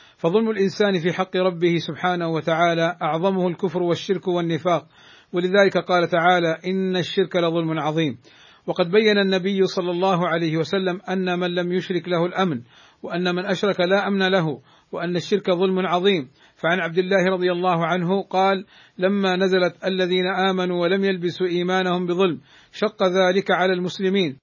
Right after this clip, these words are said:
فقالوا: "يا رسول الله، أينا لا يظلم نفسه؟" قال: "ليس ذلك، إنما هو الشرك. ألم تسمعوا ما قال لقمان لابنه وهو يعظه: يا بني لا تشرك بالله، إن الشرك لظلم عظيم". قال ابن عثيمين رحمه الله تعالى:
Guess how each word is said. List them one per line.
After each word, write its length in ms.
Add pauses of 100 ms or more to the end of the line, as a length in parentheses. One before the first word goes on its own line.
(200)
فقالوا: 480
"يا 180
رسول 300
الله، 380 (420)
أينا 480
لا 120
يظلم 460
نفسه؟" 420 (300)
قال: 260
"ليس 220
ذلك، 400
إنما 480
هو 160
الشرك. 320 (460)
ألم 180
تسمعوا 500
ما 140
قال 360
لقمان 360
لابنه 500
وهو 220
يعظه: 440 (340)
يا 380
بني 520
لا 160
تشرك 380
بالله، 440 (360)
إن 260
الشرك 400
لظلم 460
عظيم". 440 (320)
قال 140
ابن 140
عثيمين 520
رحمه 380
الله 280
تعالى: 500